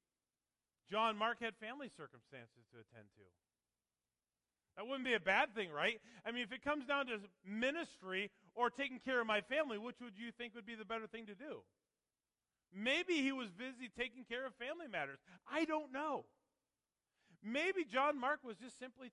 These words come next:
tired. How many of you have been involved in a ministry that you've been in for years and it just gets tiring after a time? I've been there. Man, I've been doing this for almost thirty years now. And there are times that I get tired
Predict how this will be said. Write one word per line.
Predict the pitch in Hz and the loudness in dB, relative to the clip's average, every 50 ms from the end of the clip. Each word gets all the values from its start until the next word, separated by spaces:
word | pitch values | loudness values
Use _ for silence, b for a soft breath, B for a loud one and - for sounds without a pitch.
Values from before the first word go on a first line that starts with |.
| _ - - | _ -12 -12
tired. | 233 285 311 269 165 113 95 95 - _ _ _ _ b b b b b b - 233 | -10 -10 -8 -8 -8 -10 -10 -16 -20 _ _ _ _ b b b b b b -2 -2
How | 285 | -2
many | 349 370 359 330 | 0 0 -4 -4
of | 247 233 | -4 -4
you | 254 | -6
have | 240 220 247 | -4 -2 0
been | 247 247 240 | 0 0 -2
involved | 233 220 208 185 208 226 240 226 208 214 | -4 -8 -6 -2 0 0 0 0 -2 -6
in | 208 | -8
a | 196 | -6
ministry | 196 202 220 247 220 - 208 196 | -6 -6 -6 -6 -8 -10 -10 -6
that | 190 196 190 185 | -6 -6 -6 -6
you've | 190 214 208 202 | -8 -10 -8 -6
been | 208 214 | -8 -6
in | 220 196 - - | -6 -10 -10 -10
for | 175 | -12
years | 165 170 190 226 226 185 | -10 -8 -6 -8 -8 -8
and | 160 156 | -10 -12
it | 160 160 | -12 -12
just | 220 202 - | -16 -20 -16
gets | - 196 _ _ _ | -18 -18 _ _ _
tiring | 196 202 214 214 196 156 | -14 -12 -12 -10 -10 -10
after | 135 131 _ 135 127 | -10 -10 _ -12 -14
a | |
time? | 117 - 113 110 101 95 95 _ _ _ _ _ _ _ _ _ _ - | -14 -12 -14 -14 -14 -14 -16 _ _ _ _ _ _ _ _ _ _ -10
I've | 233 285 233 190 | -8 -8 -6 -4
been | 196 175 165 151 | -6 -6 -4 -4
there. | 156 185 208 233 226 202 _ _ _ _ _ _ _ _ _ _ _ _ _ _ _ - | -4 -4 -4 -4 -10 -16 _ _ _ _ _ _ _ _ _ _ _ _ _ _ _ -12
Man, | 277 294 | -8 -8
I've | 285 277 | -6 -6
been | 277 254 226 | -6 -6 -6
doing | 277 285 277 | -6 -6 -8
this | 262 262 | -8 -8
for | - 254 | -6 -6
almost | 254 247 233 - - _ - | -6 -6 -6 -12 -16 _ -10
thirty | 262 247 262 262 262 | -8 -8 -6 -6 -6
years | 247 247 262 269 285 285 254 208 202 | -6 -4 -4 -4 -4 -4 -6 -8 -6
now. | 190 147 127 113 107 - b b b b b | -4 -4 -4 -4 -6 -8 b b b b b
And | 214 226 247 | -8 -6 -4
there | 277 269 262 | -2 -2 -2
are | 262 | -2
times | - - 247 262 277 285 254 214 | -4 -6 -4 -4 -2 -4 -2 -2
that | 240 220 202 180 _ _ _ - | -2 -2 -2 -4 _ _ _ -6
I | 196 233 269 | -4 -4 -4
get | 254 277 254 208 - | -4 -6 -14 -14 -12
tired | - 233 262 269 254 226 214 190 | -2 0 0 2 2 0 -2 -2